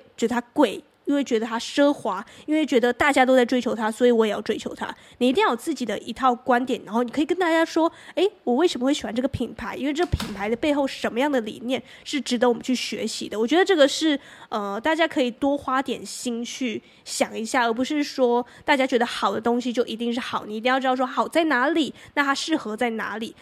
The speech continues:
那我在里面有看到这个L V啊，它主要呢是在讲说它创立是由一位十八世纪中叶的法国旅行箱的制造商，他当时做的旅行箱当然就是为了要让这些有钱可以出国环游世界的人可以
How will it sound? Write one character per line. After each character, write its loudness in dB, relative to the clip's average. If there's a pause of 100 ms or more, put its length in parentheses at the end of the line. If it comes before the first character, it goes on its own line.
(140)
那 4
我 2
在 2
里 0
面 0
有 -2
看 -2
到 2
这 -2
个 -2
L -4
V -2
啊， 2
它 0
主 -2
要 2
呢 -2
是 -2
在 4
讲 -4
说 -2
它 2
创 0
立 0
是 -4
由 0
一 0
位 10
十 -4
八 2
世 0
纪 0
中 2
叶 6
的 2
法 2
国 0
旅 -4
行 -8
箱 0
的 0
制 -2
造 0
商， -4
他 6
当 4
时 -2
做 0
的 2
旅 -6
行 -6
箱 -2
当 2
然 2
就 2
是 -2
为 2
了 -4
要 4
让 0
这 0
些 -2
有 -4
钱 -4
可 0
以 2
出 -4
国 -4
环 -4
游 0
世 -2
界 2
的 -2
人 -6
可 -2
以 -2